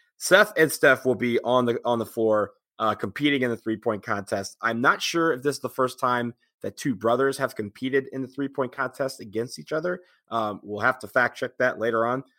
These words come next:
Uh, but in the field so far, we have Buddy Hield, Damian Lillard, and Dirk Nowitzki, um, going up against the Curry brothers. Uh, so I,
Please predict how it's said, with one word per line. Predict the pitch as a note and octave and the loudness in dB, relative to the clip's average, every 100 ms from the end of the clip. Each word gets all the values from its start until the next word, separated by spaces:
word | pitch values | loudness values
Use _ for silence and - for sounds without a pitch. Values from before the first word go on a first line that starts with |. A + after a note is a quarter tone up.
| _ - | _ -6
Uh, | A2 | -4
but | F#2+ A2+ - | 0 0 0
in | B2+ E3 | -2 -2
the | E3 | -2
field | - D3+ B2 | 2 2 2
so | - C3+ | 2 2
far, | - D3+ C3 A2 | 2 2 4 2
we | G#2 A2 | 0 -4
have | A2 F#2+ | -6 0
Buddy | A#2+ C3 A#2+ | 2 2 0
Hield, | B2+ B2 A#2 A2+ _ _ _ - | 0 0 0 -4 _ _ _ 2
Damian | C3 C3 A#2+ | 2 4 2
Lillard, | A#2+ A#2 A2 G#2+ _ _ _ - | 2 2 0 -4 _ _ _ -6
and | B2+ A#2+ A2+ - A2 - | -2 0 0 -4 -8 -2
Dirk | A#2+ G#2+ - | -2 -2 -6
Nowitzki, | G#2+ A#2 - A#2 G#2 G#2 _ A2+ | -4 -4 -6 -8 -8 -8 _ -8
um, | A2 G#2 G2+ - - | -4 -4 -6 -12 -6
going | A2+ A2 G#2+ | 0 0 0
up | G2+ G2+ - | -4 -6 -8
against | G2+ A2+ G#2+ - - | -12 -6 -6 -8 -14
the | G#2 | -10
Curry | - A#2 A2 | 0 0 2
brothers. | G#2+ G2+ F#2+ G2+ - _ _ - | -2 -2 -4 -10 -18 _ _ -14
Uh, | F#2+ - | -14 -8
so | - C3+ A#2+ - | 2 4 4 0
I, | - | -10